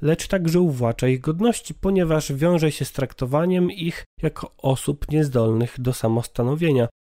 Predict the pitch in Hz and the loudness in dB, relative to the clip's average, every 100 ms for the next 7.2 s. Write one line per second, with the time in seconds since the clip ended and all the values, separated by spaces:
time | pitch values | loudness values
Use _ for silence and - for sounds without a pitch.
0 | _ - 151 156 185 175 139 - - 143 | _ -4 2 2 2 4 2 0 0 0
1 | 131 123 - 120 120 - 120 - 123 123 | 2 -2 -2 0 0 -4 -8 -8 -6 -6
2 | 117 - 117 104 117 - 113 - - - | -6 -4 0 0 0 -2 -8 -6 -10 -4
3 | 113 - - - _ - 170 220 196 180 | -4 -4 -8 -12 _ -2 0 2 0 0
4 | 147 139 151 - - 123 120 120 120 - | 0 2 0 0 -2 2 2 2 -2 -2
5 | 120 143 147 - 127 117 123 120 120 113 | 0 2 2 -2 -2 0 2 4 2 0
6 | 117 117 - 113 - - - 113 117 131 | 0 0 -2 -8 -10 -16 -6 -2 0 0
7 | 165 | 0